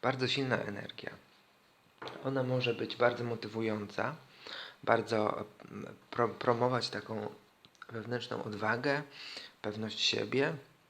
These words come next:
mm, takie zdecydowanie, ale jeśli będzie wymierzona w nas albo objawi się w jakimś takim autodestrukcyjnym charakterze, to wtedy właśnie może też bardzo zaszkodzić.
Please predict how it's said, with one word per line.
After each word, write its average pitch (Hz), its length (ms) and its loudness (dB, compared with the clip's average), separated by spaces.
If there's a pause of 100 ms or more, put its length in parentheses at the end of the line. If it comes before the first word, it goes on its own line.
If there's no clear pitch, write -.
(560)
mm, 110 280 -8 (100)
takie 120 240 -2
zdecydowanie, 110 880 -2 (840)
ale 120 220 4
jeśli 135 240 2
będzie 120 280 0
wymierzona 113 500 0
w 104 120 -6
nas 123 480 2 (600)
albo 107 400 -2
objawi 120 440 4
się 110 160 0
w 107 40 -2
jakimś 104 440 -2
takim - 420 -4
autodestrukcyjnym 117 960 -2
charakterze, 101 640 -4
to 107 300 -2
wtedy 107 440 -4
właśnie - 440 -6
może 104 220 -6
też - 140 -8
bardzo 107 300 -4
zaszkodzić. - 720 -4